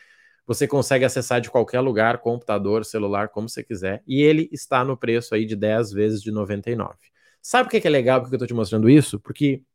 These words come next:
pessoas que gastam quatro mil reais fazem esse programa quase sair de graça e pessoas que gastam dez mil reais pagam três vezes esse programa. Ou seja, paga o acompanhamento e ainda sobra dois mil reais ou, né,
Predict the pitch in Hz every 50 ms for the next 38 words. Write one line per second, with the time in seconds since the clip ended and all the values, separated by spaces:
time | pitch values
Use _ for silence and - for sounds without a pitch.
0 | _ _ - 143 - - 190 202 214 208 - 202 151 147 139 131 - 156 139 -
1 | - 160 175 180 175 185 175 165 160 151 147 139 139 147 156 151 - - 151 147
2 | 143 147 143 - - - 143 131 139 135 135 135 - - - 165 160 175 185 175
3 | 175 - - 165 143 127 139 123 120 113 113 123 - - 143 - _ _ _ _
4 | _ - 127 123 139 127 123 - 139 131 120 - - 120 110 117 117 113 - 131
5 | 120 117 113 113 117 127 123 127 120 117 98 113 110 104 104 107 113 - - -
6 | - _ _ _ _ _ _ - 117 120 113 120 117 110 - 113 117 120 117 107
7 | 101 110 110 107 104 104 110 107 - - - 113 107 98 95 90 87 - - 165
8 | 175 180 - - 151 127 117 98 101 95 - - 143 143 147 196 220 202 202 180
9 | 165 180 185 - 202 185 170 185 180 170 160 131 120 135 143 143 - _ _ _
10 | _ _ _ _ - 147 139 131 139 139 143 139 135 - - 127 123 127 135 131
11 | 123 123 123 135 131 127 135 131 123 123 123 120 117 120 120 - - - _ -
12 | 139 156 175 196 208 180 147 143 156 165